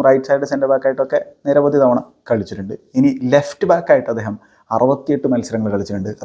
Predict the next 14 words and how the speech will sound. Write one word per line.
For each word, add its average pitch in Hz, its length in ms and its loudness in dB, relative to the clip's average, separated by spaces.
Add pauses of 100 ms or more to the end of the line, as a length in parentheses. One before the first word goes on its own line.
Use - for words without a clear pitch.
റൈറ്റ് 143 340 0
ബാക്ക് 160 200 4
ആയിട്ട് 117 200 -2
ചങ്ങായി 104 280 -4 (140)
അൻപത്തിയഞ്ച് 131 640 -6
മത്സരങ്ങൾ 113 460 -4
കളിച്ചിട്ടുണ്ട്. 101 320 -2
അപ്പോൾ 117 120 2
അതാണ് 139 140 4
ഞാൻ 170 120 4
പറഞ്ഞത്, 156 260 6 (1000)
എന്താണ്, 131 420 4 (680)
എവിടെയാണോ 147 640 6 (800)
ഓട്ടയുള്ളത് 113 640 2